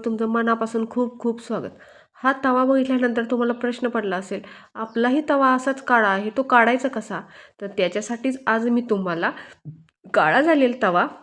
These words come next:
अगदी स्वच्छ पांढरा शुभ्र काढायचा कसा, याचा व्हिडिओ घेऊन आले आहे,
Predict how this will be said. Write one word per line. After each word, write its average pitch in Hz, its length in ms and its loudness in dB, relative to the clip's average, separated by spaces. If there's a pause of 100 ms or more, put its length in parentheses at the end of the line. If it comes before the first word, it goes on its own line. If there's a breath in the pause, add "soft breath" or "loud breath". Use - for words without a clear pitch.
(640)
अगदी 226 320 2
स्वच्छ 285 440 0
पांढरा 247 400 2
शुभ्र 262 300 2
काढायचा 254 460 0
कसा, 240 320 -2 (1200 loud breath)
याचा 220 280 2
व्हिडिओ 285 320 4
घेऊन 226 260 0
आले 180 200 -4
आहे, 180 200 -8